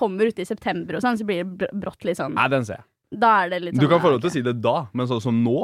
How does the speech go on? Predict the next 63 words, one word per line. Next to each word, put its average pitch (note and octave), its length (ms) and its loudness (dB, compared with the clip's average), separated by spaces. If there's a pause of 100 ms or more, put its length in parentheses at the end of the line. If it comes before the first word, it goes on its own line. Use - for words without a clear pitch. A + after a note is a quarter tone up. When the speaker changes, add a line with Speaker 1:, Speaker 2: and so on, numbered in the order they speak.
(120)
Speaker 1:
Da C4 220 4
kan C#4 160 -2
jeg - 100 -8
si A3 80 -4
at F#3+ 160 -8
jeg G3 80 -4
er - 80 -4
Speaker 2:
så G#3+ 80 -2
kan B3+ 80 2
du G3+ 80 2
Speaker 1:
tjueto, G#3+ 80 2
Speaker 2:
si B2+ 60 4
Speaker 1:
da. A#2 80 2
Speaker 2:
at - 20 -12
du A#2 80 2
er G#2 80 -2
tjueto. G#2 220 -4 (100)
Speaker 1:
Ok, A3 160 -6
Speaker 2:
Ja. - 240 -12
Speaker 1:
folkens, A#3 400 -2
jeg A3+ 120 2
er G3+ 120 -6
tjueto. - 280 -10 (320)
Speaker 2:
Eller B2 180 4
Speaker 1:
Da A#3+ 60 6
har A#3+ 100 2
vi A#3 60 6
Speaker 2:
nittinier, G2 160 4
Speaker 1:
etablert F#3 400 -4
det. - 100 -10
Speaker 2:
eller G2+ 220 0
jeg - 100 -2
vet, D#2 120 -6 (120)
samme D2+ 320 -4
faen. - 380 -12 (100)
Har F2+ 160 -8
det F#2 80 -2
Speaker 1:
Ja, B3 80 6
Speaker 2:
noe A#3+ 80 4
å A#3+ 60 -2
si? A3+ 100 -2
Speaker 1:
hvis C4+ 140 0
noen B3+ 160 -2
spør, B3 180 -2
«Hvor D#4 80 0
gammel C#4 240 2
er G3 80 -4
du?» A#3 60 4 (100)
Så C4 80 -10
sier C4+ 140 -2
jeg B3+ 80 6
alltid, G#3+ 460 -4 (360)
«Jeg B3+ 80 2
er B3+ 80 0
født A#3 140 -8
i A3+ 80 -2
nittini.» G#3 320 -2 (180)
<laughs> F#4+ 140 -6
Speaker 2:
Ja, - 140 -4 (100)
Speaker 1:
Det C#4 100 2
er A#2+ 80 2
Speaker 2:
hvis - 160 2
de B2 120 4